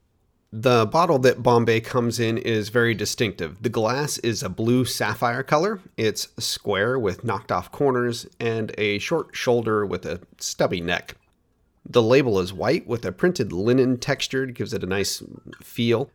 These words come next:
There's also a gold foil embossing around it to give it a classy look. The top half of the front label features a bejeweled brooch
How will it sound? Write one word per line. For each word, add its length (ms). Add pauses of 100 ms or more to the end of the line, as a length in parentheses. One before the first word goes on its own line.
There's 220
also 460
a 80
gold 480
foil 400
embossing 580
around 340
it 300
to 100
give 160
it 60
a 60
classy 440
look. 300 (480)
The 280
top 260
half 240
of 100
the 80
front 260
label 300
features 420
a 120
bejeweled 760
brooch 460